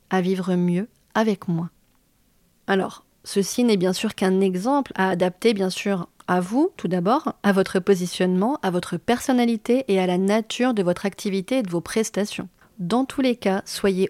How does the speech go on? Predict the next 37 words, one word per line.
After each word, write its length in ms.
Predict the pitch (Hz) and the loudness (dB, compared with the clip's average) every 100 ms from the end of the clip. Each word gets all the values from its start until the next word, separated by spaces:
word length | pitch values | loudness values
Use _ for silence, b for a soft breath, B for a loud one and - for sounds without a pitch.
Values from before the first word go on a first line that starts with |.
| - | 2
authentique, 720 | 262 - 247 - 190 196 - _ | 2 2 -2 -2 -8 -10 -14 _
parlez 320 | 208 202 214 | -2 2 2
avec 300 | 220 196 185 | 2 0 -2
le 80 | 180 | -2
cœur. 480 | 175 - 175 190 185 - | -4 -4 -4 -4 -8 -6
C'est 180 | - | -4
de 140 | 180 185 | -2 -2
cette 240 | - 254 | -2 -2
façon 400 | - 220 - 247 | 0 -2 -2 -4
que 100 | 220 | -2
vous 300 | 175 170 160 | -2 -2 -2
inspirerez 440 | 214 - 214 190 202 | -2 -2 -4 0 0
les 120 | 185 | 0
personnes 360 | 190 - 208 | -2 -2 -4
qui 140 | 190 165 | -4 -8
vous 280 | 165 156 220 | -10 -2 -2
écouteront 520 | 226 190 - 190 202 B B _ 240 | -2 -8 -10 -12 -12 B B _ 0
et 100 | 254 | 2
leur 160 | 262 | 2
donnerez 460 | 247 240 226 214 202 | 2 0 0 0 2
envie 400 | 208 185 226 311 _ _ | 2 0 -2 -2 _ _
de 160 | 185 190 | 2 2
vous 160 | 185 | 2
connaître 560 | 180 196 180 185 - 185 | 0 0 2 0 -2 -2
mieux 340 | 175 180 196 240 | 0 0 -2 -2
et 80 | 208 | -2
d'en 140 | 185 | -2
savoir 340 | 190 190 175 175 | -2 -4 -4 -6
plus 420 | - 190 233 - - | -8 -6 -6 -10 -14
sur 320 | - - - | -8 -6 -6
ce 80 | - | -4
que 80 | |
vous 140 | 202 180 | -4 -4
faites. 420 | - - - - _ b b b - | -10 -16 -18 -20 _ b b b -10
Voilà 460 | 175 202 254 247 | -2 2 4 4
pour 160 | 247 226 | 2 2
aujourd'hui. 560 | 202 196 185 165 170 | 2 2 -2 -2 -4